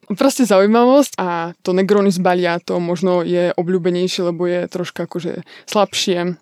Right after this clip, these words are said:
Tým, že Taliani sú navyknutí naozaj na tieto drinky, ktoré sú slabšie, že tam napríklad taká pivová kultúra absolútne teda nie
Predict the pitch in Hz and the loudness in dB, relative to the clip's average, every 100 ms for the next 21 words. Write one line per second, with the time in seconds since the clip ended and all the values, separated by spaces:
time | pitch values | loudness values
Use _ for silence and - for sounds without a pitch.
0 | _ - 214 185 175 196 175 165 - 214 | _ 0 2 2 2 4 4 0 0 2
1 | 180 170 185 202 185 175 170 175 170 165 | 2 2 -2 -4 -2 -2 -2 0 -2 -2
2 | 190 170 175 165 156 - 202 208 214 208 | -4 -4 -4 -4 -4 -8 -4 0 2 2
3 | 247 - 214 208 226 - 190 160 - - | 0 0 2 2 0 -2 0 0 -2 -4
4 | 240 247 196 170 170 175 196 185 180 180 | 0 2 2 2 0 0 0 2 0 -4
5 | _ - 185 190 185 190 196 - 196 185 | _ -4 -4 -2 -2 -2 -2 0 2 4
6 | 180 - 190 175 190 175 175 - 185 175 | 2 0 -4 -2 0 2 0 -2 -6 -2
7 | 196 180 180 180 170 | -2 0 0 0 0